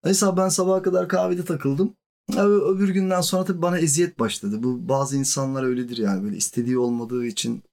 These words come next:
güç de onda olunca böyle kötü davran-, bana kötü davranıyor ama önemli değil yani. Ya işte ben hatırlamıyorum. Sadece tek hatırladığım herifin ibnelikleri yani. Kötü davranıyor, bir şey diyor.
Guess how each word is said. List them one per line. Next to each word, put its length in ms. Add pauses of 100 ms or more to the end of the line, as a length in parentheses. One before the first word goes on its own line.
(120)
güç 300
de 40
onda 280
olunca 520 (420)
böyle 120
kötü 260
davran-, 200
bana 180
kötü 220
davranıyor 420
ama 180
önemli 340
değil 220
yani. 260 (300)
Ya 80
işte 140
ben 40
hatırlamıyorum. 720
Sadece 320
tek 200
hatırladığım 640 (380)
herifin 380
ibnelikleri 680
yani. 300
Kötü 320
davranıyor, 480
bir 40
şey 320
diyor. 300